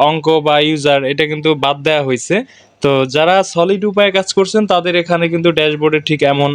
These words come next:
ইন্টারফেস আসবে এবং তাদের কয়েনগুলো এখানে শো করবে। তো এবার আসা যাক যে আমি এই চোদ্দশো কয়েনে কত টাকা পাইতে পারি সেটার একটা, আহ, একটা সম্ভাব্য একটা ধারণা দেওয়ার চেষ্টা করবো আপনাদের।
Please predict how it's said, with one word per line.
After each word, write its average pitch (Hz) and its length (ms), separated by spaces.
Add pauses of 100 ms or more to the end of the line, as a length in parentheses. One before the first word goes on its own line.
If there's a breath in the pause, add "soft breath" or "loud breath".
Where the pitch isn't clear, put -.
ইন্টারফেস 135 480
আসবে 123 300
এবং 131 200
তাদের 131 280
কয়েনগুলো 131 460
এখানে 131 280
শো 147 220
করবে। 113 320 (540 loud breath)
তো - 60
এবার 196 340
আসা 202 320
যাক 202 240
যে 190 140
আমি 185 300
এই 185 160
চোদ্দশো 190 600 (300 soft breath)
কয়েনে 185 320
কত 185 200
টাকা 175 280
পাইতে 170 320
পারি 151 260
সেটার 156 300
একটা, 151 220 (160)
আহ, 135 360
একটা 135 140
সম্ভাব্য 147 520
একটা 143 180
ধারণা 131 320
দেওয়ার 139 240
চেষ্টা 143 320
করবো 131 220
আপনাদের। 135 360